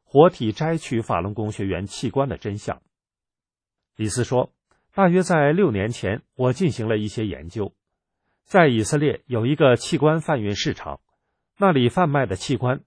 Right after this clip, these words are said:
大部分来自中国，而这些来自中国的器官，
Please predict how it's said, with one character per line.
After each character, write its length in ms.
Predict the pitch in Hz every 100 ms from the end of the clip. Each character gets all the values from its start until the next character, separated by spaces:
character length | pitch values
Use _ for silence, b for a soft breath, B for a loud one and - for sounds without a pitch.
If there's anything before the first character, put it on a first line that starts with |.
| _
大 180 | 170 135
部 160 | -
分 220 | 92 98 82
来 140 | 87
自 180 | - 113
中 200 | 131 143
国， 240 | 104 67 _ _ _ _ _ _ _ -
而 180 | 156
这 160 | 175 185
些 220 | - 156
来 180 | 143 127
自 240 | - 156
中 240 | 139 190 180
国 120 | 117
的 100 | 95
器 200 | - 107
官， 220 | 107 110